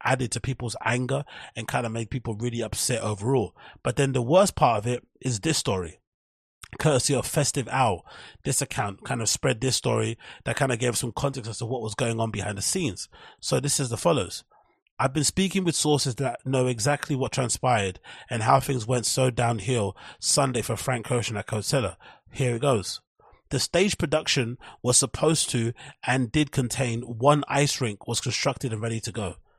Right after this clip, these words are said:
So they had an ice rink with skaters ready to go that was scrapped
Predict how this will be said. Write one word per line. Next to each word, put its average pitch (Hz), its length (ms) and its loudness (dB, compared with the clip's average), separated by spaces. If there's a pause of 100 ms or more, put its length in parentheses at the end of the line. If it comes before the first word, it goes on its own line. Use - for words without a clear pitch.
(300)
So - 220 -2
they 139 80 2
had 160 140 4
an 151 180 2
ice 151 280 4
rink 104 240 -8 (140)
with 131 180 -2
skaters 131 560 0
ready 139 220 2
to - 140 -4
go 95 320 -4 (260)
that 123 140 0
was 113 100 0
scrapped - 440 2